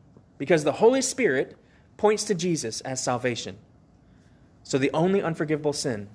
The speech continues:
is refusing to be saved by Jesus.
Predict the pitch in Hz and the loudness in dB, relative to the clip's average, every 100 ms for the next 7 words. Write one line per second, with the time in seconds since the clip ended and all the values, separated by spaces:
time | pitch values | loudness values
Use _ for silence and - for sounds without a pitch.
0 | - - _ - 131 131 127 180 165 123 | -20 -20 _ -14 -6 -4 -2 0 0 -2
1 | 107 123 123 - 117 98 95 - - - | -6 -6 -4 -2 -2 -4 -12 -18 -14 -8
2 | 104 110 101 - - - | -8 -8 -10 -10 -10 -10